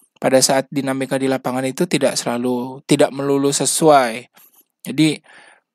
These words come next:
apa-apa yang ada di sini itu mungkin termaksud, apa ya, solving.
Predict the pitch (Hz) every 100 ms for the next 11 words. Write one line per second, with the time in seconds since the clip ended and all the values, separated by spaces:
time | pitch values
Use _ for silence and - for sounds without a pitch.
0 | _ - 139 - 139 - 143 143 139 143
1 | 143 143 147 143 135 131 180 180 170 147
2 | 139 - 170 170 165 160 156 151 - -
3 | 143 139 143 147 - _ - 151 139 113
4 | - - 139 143 165 139 117 120